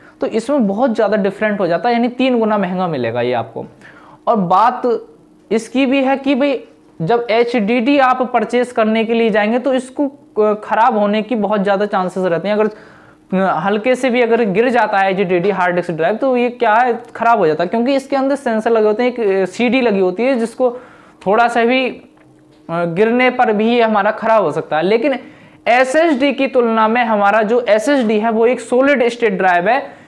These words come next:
इसको बहुत ज़्यादा यानी हमारा बहुत टाइम तक इसमें डाटा रह सकता है, ये हमारा डाटा ख़राब नहीं होता है और ये जल्दी ख़राब भी नहीं होती हैं। पेन ड्राइव, पेन ड्राइव अक्सर आप सभी यूज़ किए होंगे भाई, फ्लॉपी, फ्लॉपी पहले टाइम में हम यूज़ किए करते थे।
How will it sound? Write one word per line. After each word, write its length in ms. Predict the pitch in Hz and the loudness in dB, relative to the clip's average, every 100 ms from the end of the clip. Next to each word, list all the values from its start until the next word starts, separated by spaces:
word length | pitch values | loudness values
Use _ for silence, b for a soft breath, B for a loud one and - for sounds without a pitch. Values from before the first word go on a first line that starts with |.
| B | B
इसको 520 | 220 - 277 269 - - | -4 0 0 0 -4 -8
बहुत 260 | 175 190 233 | -2 0 2
ज़्यादा 320 | 214 202 240 233 | 2 2 0 0
यानी 280 | 196 202 233 | 0 0 0
हमारा 480 | 220 214 208 220 214 180 170 - | 0 2 2 2 -2 -8 -10 -10
बहुत 420 | 175 170 220 220 | -6 -2 -2 0
टाइम 200 | 208 196 | 0 0
तक 100 | 196 196 | 0 -2
इसमें 240 | 202 190 | -2 0
डाटा 260 | 180 175 185 | -2 0 -2
रह 220 | 180 196 | 0 0
सकता 320 | 202 196 185 | -2 -2 -2
है, 80 | 196 | 0
ये 60 | |
हमारा 300 | 185 175 180 | -2 -2 -2
डाटा 360 | 196 175 160 185 | -2 -2 -2 -4
ख़राब 280 | 180 165 175 | -2 -2 0
नहीं 140 | 180 | 0
होता 240 | 185 170 170 | 0 0 0
है 60 | |
और 120 | 196 | 2
ये 120 | 202 196 | 0 0
जल्दी 460 | 175 175 180 247 | 0 0 0 -2
ख़राब 320 | - 180 170 | -2 -2 -2
भी 220 | 160 254 311 | 0 -2 0
नहीं 340 | 214 247 220 | 2 2 2
होती 220 | 165 151 | -2 -4
हैं। 260 | 127 120 - _ _ _ _ _ - B B B B | -6 -8 -12 _ _ _ _ _ -20 B B B B
पेन 220 | 214 240 233 | 0 2 2
ड्राइव, 260 | 226 226 | 2 0
पेन 500 | 226 - - 196 208 | -4 -12 -2 0 2
ड्राइव 200 | 220 220 | 2 2
अक्सर 320 | 208 208 226 | 0 -2 0
आप 160 | 214 208 | 2 2
सभी 340 | 226 208 208 | 0 0 2
यूज़ 300 | 220 262 - | 2 0 -2
किए 160 | 240 247 | -2 0
होंगे 280 | 240 220 214 | 2 0 0
भाई, 180 | 202 208 - B B B - | 0 -4 -8 B B B -2
फ्लॉपी, 340 | 220 226 240 | 0 2 0
फ्लॉपी 380 | 226 220 220 233 | 0 0 2 2
पहले 260 | 233 226 220 | 0 0 0
टाइम 220 | 214 226 | 0 0
में 100 | 240 | 0
हम 120 | 220 | 2
यूज़ 300 | 214 262 - | 2 0 -2
किए 200 | 226 220 | 0 0
करते 360 | 220 214 208 214 | 0 -2 0 -2
थे। 220 | 226 | -2